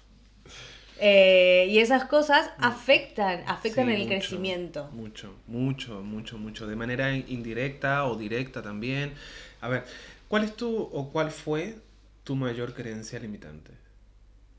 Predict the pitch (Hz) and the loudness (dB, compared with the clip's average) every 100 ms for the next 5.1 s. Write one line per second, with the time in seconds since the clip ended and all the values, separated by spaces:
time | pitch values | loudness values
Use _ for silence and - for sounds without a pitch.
0 | _ _ _ _ _ _ _ _ _ - | _ _ _ _ _ _ _ _ _ -20
1 | _ - 196 196 151 196 165 156 160 185 | _ -6 -6 -6 -6 -6 -6 -10 -12 -12
2 | - 156 220 240 254 - 196 - 208 - | -12 -10 -2 4 6 6 6 2 -2 -6
3 | 196 226 214 208 240 - 220 220 220 202 | -6 -6 -8 -8 -6 0 0 0 -4 -4
4 | 208 208 190 185 143 160 160 156 160 - | -2 -2 -2 -4 -6 -8 -8 -8 -12 -12
5 | 156 | -12